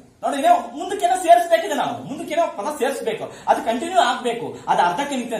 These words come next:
ನಿಂತ್ಕೊಂಡಿದ್ರೆ ಅದು ಅವ್ಯಯಗಳು, ಅದು ಕೃದಂತ ಅವ್ಯಯಗಳು. ಕೃದಂತ ಅಂತ ಹೆಂಗ್ ಗೊತ್ತಾಗತ್ತೆ ನಮಗೆ? ಇದು ಕ್ರಿಯಾಪದ ಆಗಿರ್ಬೇಕು, ಓದೋದು ಕ್ರಿಯಾಪದ, ತಿನ್ನೋದು ಕ್ರಿಯಾಪದ, ಹೋಗುತ್ತಾ ಅದು ಕ್ರಿಯಾಪದ, ಆಡೋದು ಕ್ರಿಯಾಪದ, ಇವೆಲ್ಲ ವರ್ಬ್ ಇವು. ಓಡೋದು ಕ್ರಿಯಾಪದ, ನೆನೆಯುವುದು ಕ್ರಿಯಾಪದ,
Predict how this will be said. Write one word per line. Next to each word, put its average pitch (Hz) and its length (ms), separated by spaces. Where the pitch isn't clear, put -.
ನಿಂತ್ಕೊಂಡಿದ್ರೆ 180 560
ಅದು - 100
ಅವ್ಯಯಗಳು, - 760
ಅದು 349 220
ಕೃದಂತ 247 300
ಅವ್ಯಯಗಳು. - 640
ಕೃದಂತ 302 260
ಅಂತ 285 120
ಹೆಂಗ್ 247 140
ಗೊತ್ತಾಗತ್ತೆ 240 340
ನಮಗೆ? 208 180
ಇದು 254 420
ಕ್ರಿಯಾಪದ 269 440
ಆಗಿರ್ಬೇಕು, 214 580
ಓದೋದು 269 380
ಕ್ರಿಯಾಪದ, - 720
ತಿನ್ನೋದು 269 380
ಕ್ರಿಯಾಪದ, 208 420
ಹೋಗುತ್ತಾ 262 300
ಅದು 254 140
ಕ್ರಿಯಾಪದ, 196 400
ಆಡೋದು 269 440
ಕ್ರಿಯಾಪದ, 202 400
ಇವೆಲ್ಲ 320 180
ವರ್ಬ್ 330 280
ಇವು. - 480
ಓಡೋದು 269 400
ಕ್ರಿಯಾಪದ, 220 600
ನೆನೆಯುವುದು 262 540
ಕ್ರಿಯಾಪದ, 349 380